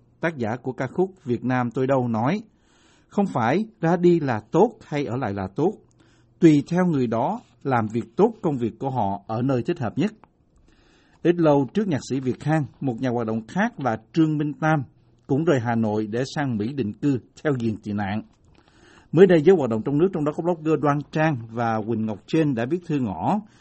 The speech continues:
"Vận động hai nữ tù nhân có con nhỏ là Nguyễn Ngọc Như Quỳnh và Thúy Nga sang nước khác." Xin coi việc rời nhà tù Cộng sản để đến một quốc gia tự do dân chủ là một cách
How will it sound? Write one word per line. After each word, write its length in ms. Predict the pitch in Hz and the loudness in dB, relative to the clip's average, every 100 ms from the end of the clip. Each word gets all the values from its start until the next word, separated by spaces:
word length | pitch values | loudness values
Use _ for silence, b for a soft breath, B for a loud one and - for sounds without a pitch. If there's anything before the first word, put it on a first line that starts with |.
| B B | B B
"Vận 220 | - 135 135 | -2 0 0
động 200 | 123 127 | 0 -2
hai 260 | - 165 160 | -4 -4 -2
nữ 220 | 110 143 | -2 -4
tù 80 | - | -2
nhân 260 | 113 139 139 | -2 -2 -2
có 100 | 180 | -6
con 220 | 160 139 | -6 -4
nhỏ 200 | 107 113 | -4 -4
là 220 | 143 117 | -4 -4
Nguyễn 280 | 104 101 120 | -4 -6 -6
Ngọc 140 | 135 | -8
Như 160 | 117 135 - | -6 -6 -4
Quỳnh 220 | 135 117 - - | -2 -2 -4 -8
và 160 | 117 101 | -6 -6
Thúy 120 | - | -6
Nga 280 | 160 147 127 - | -2 -2 -2 -6
sang 360 | - 127 110 | -8 -6 -4
nước 180 | 113 147 | -6 -6
khác." 280 | - 170 196 _ _ _ _ _ _ _ b b b b b b - | -6 -6 -8 _ _ _ _ _ _ _ b b b b b b -4
Xin 120 | 214 202 | 0 4
coi 160 | 190 | 6
việc 180 | 151 131 | 4 0
rời 240 | 127 135 | 0 2
nhà 140 | 123 120 | 2 0
tù 180 | 135 107 | -2 -4
Cộng 160 | 110 107 | -4 -6
sản 240 | 104 98 135 | -4 -4 -2
để 80 | |
đến 220 | 131 151 185 | -2 0 0
một 120 | 135 | -2
quốc 100 | 170 170 | -4 -4
gia 120 | 147 | -4
tự 220 | - 113 104 | -2 -6 -2
do 140 | 135 | -2
dân 200 | 127 135 | -2 -4
chủ 280 | - 98 117 | -4 -6 -6
là 120 | 131 | -6
một 280 | 101 92 - | -6 -8 -6
cách 140 | 214 | -6